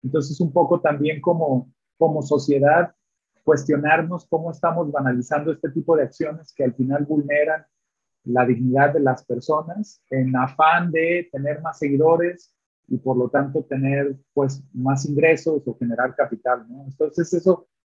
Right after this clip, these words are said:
eso también está tra-, tra-, tras de, tras de fondo de toda esta situación. Y la otra, un poco también señalar que, que, que se visibilizó fue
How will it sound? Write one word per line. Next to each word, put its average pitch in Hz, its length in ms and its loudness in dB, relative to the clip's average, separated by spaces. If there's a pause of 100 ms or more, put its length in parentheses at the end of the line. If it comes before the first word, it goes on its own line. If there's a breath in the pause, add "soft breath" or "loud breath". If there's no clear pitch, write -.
eso 143 200 4
también 160 320 2
está 151 320 0
tra-, - 180 -4 (100)
tra-, - 240 -10
tras 123 280 2
de, 123 140 -2 (220)
tras 120 260 -2
de 120 120 0
fondo 143 360 4
de 120 80 2
toda 139 240 0
esta 139 180 -10
situación. 131 640 -2 (600)
Y 156 120 0
la 151 220 4
otra, 196 520 4 (200)
un 151 160 -12
poco 180 260 2
también 160 800 -4
señalar 147 800 2 (180)
que, 123 400 -2 (160)
que, 123 120 -8 (720)
que 127 120 -4
se 123 160 -2
visibilizó 123 840 0
fue 156 340 0